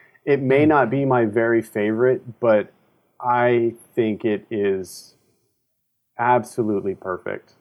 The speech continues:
Speaker 1: I,
Speaker 2: Mm-hmm.
Speaker 1: I, there's so little to criticize about it, really, that they've, they've outdone themselves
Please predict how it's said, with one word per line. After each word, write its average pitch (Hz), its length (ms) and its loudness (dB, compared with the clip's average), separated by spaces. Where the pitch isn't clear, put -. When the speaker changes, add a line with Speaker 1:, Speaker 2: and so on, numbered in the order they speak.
Speaker 1:
I, 117 60 -2
Speaker 2:
Mm-hmm. 117 680 -2
Speaker 1:
I, - 20 -4
there's 120 320 0
so 151 300 0
little 131 260 2
to 120 120 -6
criticize 107 560 -2
about 98 280 0
it, 98 140 -4
really, 101 420 -2
that 95 360 -2
they've, 110 460 0
they've 135 200 4
outdone 101 380 0
themselves 90 580 -6